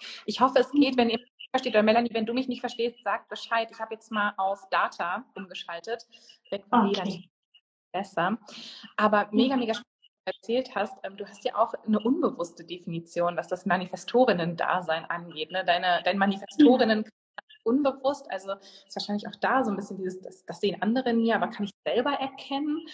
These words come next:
Speaker 1: Ähm, was hat sich denn auch dadurch, durch dieses Bewusstsein bei dir verändert, dass du gemerkt hast, ja, da ist diese Ausdrucksstärke, da ist dieses,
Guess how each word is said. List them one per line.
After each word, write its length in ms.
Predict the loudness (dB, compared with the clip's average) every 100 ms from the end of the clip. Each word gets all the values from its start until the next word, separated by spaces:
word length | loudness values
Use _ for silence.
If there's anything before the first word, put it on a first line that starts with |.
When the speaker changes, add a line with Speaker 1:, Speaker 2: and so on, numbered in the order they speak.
| -20 _ _ -6
Speaker 1:
Ähm, 220 | 0 2
was 160 | 4 2
hat 100 | 2
sich 100 | 2
denn 120 | 2
auch 120 | 2
dadurch, 320 | 4 4 4
durch 140 | 0 -2
dieses 340 | 0 0 -4
Bewusstsein 640 | -6 0 0 0 -2 -2 0
bei 140 | -2
dir 240 | 0 -2 -2
verändert, 420 | -4 -6 -4 -6
dass 120 | -8
du 80 | -8
gemerkt 180 | -8 -8
hast, 360 | _ _ _ -2
ja, 140 | 0
da 80 | 0
ist 220 | -2 -6
diese 260 | -4 -2 0
Ausdrucksstärke, 920 | 2 0 -4 -14 -10 -6 -4 -4 -2
da 60 | -4
ist 240 | -4 -10
dieses, 360 | -10 -6 -6